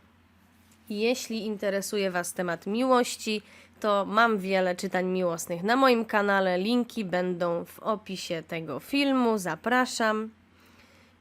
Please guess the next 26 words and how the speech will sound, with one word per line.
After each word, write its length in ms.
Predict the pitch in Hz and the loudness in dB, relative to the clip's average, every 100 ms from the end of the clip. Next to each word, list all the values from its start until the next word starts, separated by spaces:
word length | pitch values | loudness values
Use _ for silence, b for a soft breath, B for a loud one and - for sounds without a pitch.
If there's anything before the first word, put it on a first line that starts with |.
| - | -10
Jeśli 480 | 185 247 311 - 240 | -2 0 0 -4 -4
to 220 | 208 185 | -2 -2
z 100 | 185 | -2
tobą 320 | 196 180 175 | -4 0 0
rezonuje, 640 | 175 180 208 254 277 247 233 | 0 0 0 2 4 4 2
to 140 | 262 | -2
proszę 400 | 214 196 185 165 | 0 -2 0 -6
polub 380 | - 233 196 185 | 0 0 0 -4
film, 400 | - 277 269 254 | -4 0 2 2
zasubskrybuj 840 | 202 196 - 180 - 208 185 175 | 0 -2 -4 -8 -6 -4 -2 -2
mój 240 | 202 269 262 | 0 -2 0
kanał, 460 | 254 233 208 196 | 0 2 0 0
znajdź 420 | 190 226 214 202 | 0 2 0 0
mnie 200 | 202 185 | -4 -2
na 140 | 180 180 | -2 -4
Facebooku 720 | - 285 226 208 220 - 165 | 2 2 2 -2 -4 -4 -6
i 120 | 175 | -2
Instagramie. 880 | 254 294 - 311 277 262 247 226 214 B B B B | 0 0 2 2 4 4 6 4 0 B B B B
W 100 | - | -2
ten 220 | 320 320 | 0 0
sposób 540 | - 214 214 208 202 | 0 -2 -2 -2 -4
będziesz 500 | 185 180 185 175 185 | -2 0 0 -2 -6
miał 360 | 175 160 165 175 - | -4 -4 -4 -8 -8
szansę 580 | - 180 175 - 170 170 | -4 0 0 -2 -2 -4
wygrać 600 | 180 262 233 233 233 - B B B - | -2 0 4 4 2 -10 B B B -2
prywatne, 880 | 208 190 208 220 - 220 214 214 | 0 4 6 6 4 2 4 2